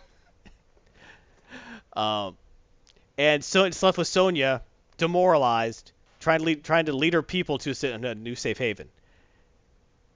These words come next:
The Knights of Satan. Yeah, so, wow, depressing issue, but the way it displayed the politics of what was going on and that power play was actually really, really interesting. And how you still,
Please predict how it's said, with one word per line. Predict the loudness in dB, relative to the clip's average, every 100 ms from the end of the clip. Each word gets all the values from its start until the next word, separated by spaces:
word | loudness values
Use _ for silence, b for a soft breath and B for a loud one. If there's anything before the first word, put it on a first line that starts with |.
| _
The | -8
Knights | -8 -12
of |
Satan. | -18 -20 -20 -20 _
Yeah, | -2 0
so, | 0 0 2 2 2 0 -6 _ _ _ _ _
wow, | 4 6 6 4 -6
depressing | 0 2 2 0
issue, | -2 -2 -4 -8 -10 _ _ _ _ 0
but | 2 2 0 -12 -20 _ _ _ _ -2
the |
way | -2 0 2 2
it | 0 -4
displayed | -8 -6 -2 0 0
the | -6
politics | -4 0 2 0 -4 -10
of | -10
what | -10
was | -8
going | -10 -6
on | -4 -2 -4 -6
and | -10
that |
power | -8 -6 -6 -10 -12
play | -10 -8
was | -10 -8
actually | -8 -8 -14 -16 -12
really, | -4 -2 -2
really | -6 -10 -10
interesting. | -14 -16 -16 -16 -18 _ _ _ _ _ _ _ _ -6
And | -2
how | 0
you | -2
still, | -6 -2 0 0 -4